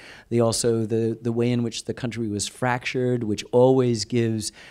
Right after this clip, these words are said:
uh, sort of oxygen to the fires of, of the extreme. And then those extremes, because they're louder, become more mainstream. And that ha-,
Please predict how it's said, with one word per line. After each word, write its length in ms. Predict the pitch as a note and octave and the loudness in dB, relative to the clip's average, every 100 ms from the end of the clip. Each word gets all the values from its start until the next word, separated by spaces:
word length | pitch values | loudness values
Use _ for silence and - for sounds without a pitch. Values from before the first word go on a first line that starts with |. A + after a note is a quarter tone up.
| - - | -20 -8
uh, 300 | A2+ G#2+ G#2+ - | -4 -4 -6 -6
sort 320 | - C3 A#2 | -4 0 0
of 180 | G#2 - | -2 -4
oxygen 640 | A#2 A#2 - B2 A2+ A2 G#2+ | -2 -2 -2 -4 -2 -2 -2
to 120 | B2+ | -2
the 140 | G#2+ G#2 | -4 -6
fires 680 | - A#2 A#2 A#2 A2+ G#2+ | 0 2 4 4 4 2
of, 320 | A2 G#2+ G2+ - | 0 0 -2 -4
of 200 | A#2+ G#2 | -2 0
the 100 | A2 | -2
extreme. 640 | G#2+ - - B2 C3 E3+ - - - - - | -2 -4 0 2 2 -2 -8 -20 -20 -12 0
And 160 | A#2+ | 2
then 140 | A2+ A2+ | 2 4
those 240 | A#2+ A2+ | 4 2
extremes, 680 | A#2+ - - C3+ C3+ C#3 G#2+ | -2 -4 0 2 4 2 -2
because 300 | A2+ A2+ G#2 | -4 -2 -2
they're 220 | A2+ G#2+ | 0 0
louder, 440 | A2 A2+ A#2+ A#2 | 2 2 2 2
become 640 | A#2 A2 - A#2+ A#2+ A#2 A#2+ | -2 -4 -4 0 2 0 -2
more 220 | B2 A2+ | -2 0
mainstream. 800 | A2 A#2+ C#3 C#3 - C3+ D#3 F#3+ - - - - | 2 2 0 -2 -4 -4 -4 -8 -14 -20 -20 -6
And 180 | B2+ A#2 | -2 0
that 240 | A#2 A#2+ | 0 -2
ha-, 340 | - A#2+ A#2+ | -2 0 0